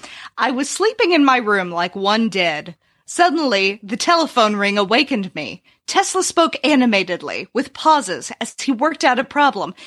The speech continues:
and when he felt he had arrived at the solution, he suddenly closed the telephone."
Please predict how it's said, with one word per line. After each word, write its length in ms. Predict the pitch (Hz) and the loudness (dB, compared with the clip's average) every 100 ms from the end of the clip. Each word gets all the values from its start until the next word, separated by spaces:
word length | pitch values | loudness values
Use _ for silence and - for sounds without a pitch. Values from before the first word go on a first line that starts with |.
| - | -4
and 160 | 220 240 | 0 4
when 140 | 262 | 4
he 140 | 269 262 | 4 0
felt 300 | - 339 339 | 4 2 2
he 160 | 277 | -2
had 160 | 220 202 | 0 -2
arrived 400 | 185 220 240 254 | 2 2 2 -2
at 80 | 214 | -6
the 120 | 254 | -6
solution, 600 | 262 254 285 302 320 294 - - | -4 -2 -2 0 0 -2 -8 -14
he 80 | 220 | -10
suddenly 480 | - 294 311 320 277 | -4 0 2 2 0
closed 420 | - 240 226 - | 0 2 2 0
the 120 | 214 | -4
telephone." 680 | - 196 147 - 80 76 | -2 -4 -4 -6 -6 -8